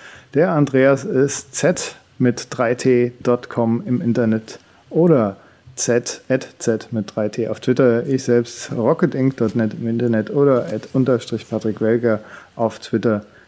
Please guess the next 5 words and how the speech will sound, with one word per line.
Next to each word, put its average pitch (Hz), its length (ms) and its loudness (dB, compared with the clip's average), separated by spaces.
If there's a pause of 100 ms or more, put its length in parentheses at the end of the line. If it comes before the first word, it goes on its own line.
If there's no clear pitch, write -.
(120)
Wir 156 320 4 (240)
bedanken 113 440 -2
uns 107 640 -4
und 95 420 -2
ja 92 180 -4